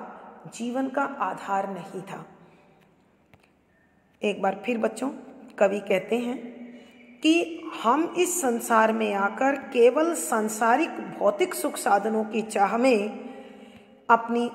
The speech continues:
आत्मा से कभी भी समझौता नहीं करते थे। इस संसार में रहते हुए हम अपने सांसारिक कर्तव्यों और दायित्वों को निभाते हुए ईश्वर की सत्ता को एक पल के लिए भी नहीं भूलते थे।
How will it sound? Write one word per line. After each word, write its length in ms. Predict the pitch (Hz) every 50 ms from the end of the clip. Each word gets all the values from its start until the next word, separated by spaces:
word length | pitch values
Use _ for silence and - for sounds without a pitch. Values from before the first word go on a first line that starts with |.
| - -
आत्मा 420 | 220 220 220 226 247 262 277 277
से 200 | 269 - - 277
कभी 340 | 269 - 233 196 180 190 202
भी 140 | 196 233 233
समझौता 640 | - - 226 196 185 - - 190 185 - - 202 208
नहीं 320 | 202 190 175 151 180 180
करते 420 | 170 - 151 - - - - 175 170 -
थे। 140 | 175 170 - - - - - - _ _ _ _ _ _ _ _ _ _ -
इस 200 | 220 214 214 -
संसार 440 | 214 196 196 196 - 196 190 190 190
में 160 | 196 196 190
रहते 300 | 185 185 185 - 208 220
हुए 300 | 220 208 214 233 262 - - - - - - - - - - - - -
हम 160 | 247 269 320 330
अपने 380 | - - 294 294 - 311 330 339
सांसारिक 720 | 330 - - 247 233 233 233 - - 254 247 269 294 - - - -
कर्तव्यों 580 | 247 220 226 - - 233 208 214 226 285 311 330
और 220 | - - 285 285 262 208
दायित्वों 480 | - 214 208 233 - - - 294 330 370
को 140 | - - 302
निभाते 500 | 262 226 220 190 180 190 190 190 - 214 208
हुए 280 | 165 170 185 190 208 233 202 170 - - - - - - - - - - - - - - _ _ - 233
ईश्वर 400 | 269 269 - - - 311 339 330
की 200 | 330 330 339 339
सत्ता 500 | 330 - - - 208 - - - 233 233 233
को 180 | - 285 285 294 294 - - 254
एक 100 | - - - - -
पल 140 | 240 262
के 220 | 262 - - 302 302
लिए 260 | 285 285 277 311 311
भी 140 | 247 302 320 294
नहीं 380 | 254 220 208 185 - 196 185 -
भूलते 440 | 165 175 180 175 - - 175 175 175 -
थे। 100 | 180 170